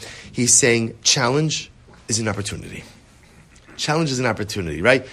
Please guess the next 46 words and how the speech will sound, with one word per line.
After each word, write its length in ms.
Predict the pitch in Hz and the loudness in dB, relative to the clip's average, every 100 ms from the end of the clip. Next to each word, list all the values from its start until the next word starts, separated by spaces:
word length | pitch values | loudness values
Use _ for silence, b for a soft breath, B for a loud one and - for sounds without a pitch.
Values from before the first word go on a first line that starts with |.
| B | B
You 100 | 160 | -2
could 240 | 160 143 | 4 4
wallow 380 | 113 123 139 147 | 6 8 8 8
in 80 | 160 | 6
it. 260 | 170 - - - - | 4 0 -10 -14 -4
You 120 | 135 | -2
could 140 | 131 | 2
wallow 300 | 117 117 131 | 4 6 6
in 80 | 135 | 4
it. 200 | 135 - B B | 4 0 B B
You 100 | - | -4
could 140 | 120 139 | -2 -2
feel 160 | 107 | 2
sorry 540 | 98 - - 110 123 139 | 6 6 6 4 4 2
for 160 | - | 0
yourself 440 | 127 123 - 123 - | 0 2 2 0 -2
in 140 | 135 | -2
it. 220 | 127 - - | -2 -6 -4
Or 120 | 127 | 2
you 120 | 139 | 2
could 140 | 123 107 | 0 -2
say, 120 | 120 | -2
you 120 | 95 | -2
know 180 | 95 113 | -2 0
what? 260 | 120 139 - | 0 -2 -2
I'm 200 | 107 113 | -4 -4
feeling, 640 | - - - 135 110 92 85 | -6 -8 -2 0 0 -4 -4
I, 120 | 117 | -2
there's 200 | 123 131 | 0 0
a, 60 | 120 - | -2 -4
there's 260 | 123 160 143 | 0 2 4
an 80 | 135 | 2
emotional 440 | 127 139 - 147 | 2 0 0 -2
contraction 720 | - 107 - 123 110 - 92 - B B | -4 -6 -2 -2 0 -2 -4 -10 B B
happening 420 | - 120 110 110 | -2 -2 -2 0
over 160 | 98 95 | 0 0
here. 320 | 87 85 78 B B B | -2 -2 -4 B B B
If 100 | 107 | 0
there's 200 | 143 151 | 4 4
an 60 | 151 | 4
emotional 300 | 131 127 160 | 2 0 -4
contraction 400 | 139 147 139 147 | -4 -4 -2 -2
ha-, 140 | 143 | -2
happening 320 | 139 143 156 | -2 0 2
over 120 | 143 151 | 2 4
here, 280 | 175 180 | 6 6